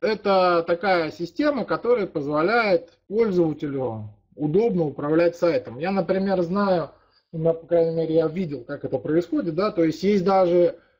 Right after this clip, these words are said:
лендинги, на которых пишут, специально люди заказывают,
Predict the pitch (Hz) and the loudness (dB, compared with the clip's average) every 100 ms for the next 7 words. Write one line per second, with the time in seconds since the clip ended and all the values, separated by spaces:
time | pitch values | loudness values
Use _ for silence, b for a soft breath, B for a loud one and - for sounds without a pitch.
0 | b 135 214 294 233 190 151 139 123 127 | b 0 0 2 0 -2 -2 -4 -4 -6
1 | 151 165 160 - 147 240 254 190 - 220 | -4 -2 -2 -2 -2 2 2 2 -4 -8
2 | 214 165 - 160 - 202 185 147 170 156 | -4 -6 -6 -12 -2 0 0 0 0 0
3 | 127 127 175 240 254 180 131 104 | -2 -4 0 2 2 0 -4 -8